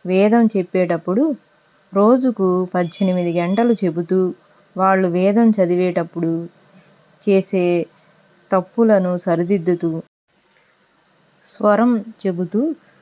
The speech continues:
వాళ్ళను విదిలిస్తూ ఉండేవాడు. ఆయన చర్యకు సుజాతాదేవి గర్భంలో ఉన్న శిశువు నవ్వి ఆయనతో, "ఏమిటి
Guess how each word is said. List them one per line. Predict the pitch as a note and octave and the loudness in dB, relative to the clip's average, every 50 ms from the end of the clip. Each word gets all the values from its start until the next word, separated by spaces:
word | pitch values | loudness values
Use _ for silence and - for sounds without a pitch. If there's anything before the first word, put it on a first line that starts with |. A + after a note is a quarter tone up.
| _ _ _ _ _ _ _ - | _ _ _ _ _ _ _ -2
వాళ్ళను | F#3+ G3 G3 G3 G3 G3 F#3+ F#3+ F3+ F3+ F3+ F3 E3+ | 0 2 2 2 2 2 0 0 -2 -2 -4 -4 -4
విదిలిస్తూ | E3+ F3+ E3+ G3 G3 A3 G#3+ - - - A3+ A3 | -4 -2 -2 0 0 0 0 -2 -2 -2 0 0
ఉండేవాడు. | G#3 F3+ E3 E3+ F3 E3+ D#3+ D#3 D3+ D3+ - - _ _ _ _ _ _ _ _ _ _ _ _ - | 0 0 0 0 0 0 -2 -4 -4 -6 -8 -10 _ _ _ _ _ _ _ _ _ _ _ _ -6
ఆయన | G3 G3 G#3 G#3 G3+ G3+ | -2 0 2 2 2 2
చర్యకు | G3 F#3 F3+ - G3 F#3 F3+ G#3+ B3 A3+ - F#3+ F3+ E3+ E3+ | 0 0 -2 -2 -6 -4 0 0 -2 -2 -2 -2 -2 -2 -4
సుజాతాదేవి | E3 - - E3 F3+ G3+ G#3 G#3 G#3+ A#3 A3 F#3+ F3 E3 E3 E3 F#3 G3 | -4 -8 -8 -4 0 0 0 2 2 2 0 0 0 -2 -2 -2 -2 -4
గర్భంలో | E3+ E3+ E3 D#3 D#3 F3 G3+ G#3 G3+ G3+ G3+ G3+ | -4 -4 -4 -4 -2 0 0 0 2 0 0 0
ఉన్న | F#3 E3+ E3 E3 | 0 -2 -2 -2
శిశువు | E3 - E3 D#3+ - - G#3+ F#3+ E3+ D#3+ D#3 D#3 | -2 -2 -4 -4 -6 -6 -4 -2 -2 -2 -2 -4
నవ్వి | D#3 D#3+ E3 E3 D#3 D#3 E3 G#3+ C4+ D#4 B3 - _ _ _ _ _ _ _ - | -6 -6 -6 -6 -4 -4 -2 -2 -2 -2 -4 -8 _ _ _ _ _ _ _ -2
ఆయనతో, | G3 G3+ G3 G3 F#3+ F3+ E3 D#3+ - G#3+ A#3+ | 0 0 2 2 0 0 -2 -4 -2 -2 0
"ఏమిటి | A#3 G#3 F3+ F3+ F#3 F#3+ G#3 G#3 - G#3+ F#3+ G3 A#3+ | 0 0 0 0 0 0 0 0 -2 -2 -2 -4 -4